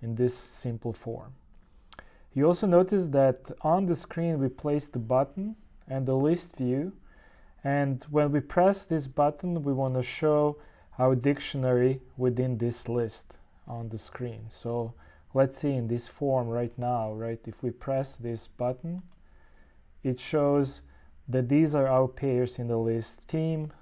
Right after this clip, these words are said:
Atlanta Hawks, defending champions, false, and the standing, current standing is five in the East, right? Now,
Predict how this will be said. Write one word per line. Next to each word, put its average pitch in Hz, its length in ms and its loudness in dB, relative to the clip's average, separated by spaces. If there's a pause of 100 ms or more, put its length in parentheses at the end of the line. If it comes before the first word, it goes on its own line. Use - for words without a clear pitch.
(280)
Atlanta 143 320 0
Hawks, 139 400 -2
defending 127 440 -6
champions, 123 560 -8
false, 143 600 0 (440)
and 123 200 -2
the 117 40 -6
standing, 139 600 -2
current 135 320 -6
standing 123 500 -6 (420)
is 120 420 -2
five 120 600 2
in 110 200 -6
the 113 240 -8
East, 113 540 -10 (220)
right? 62 300 -12 (800)
Now, 143 400 2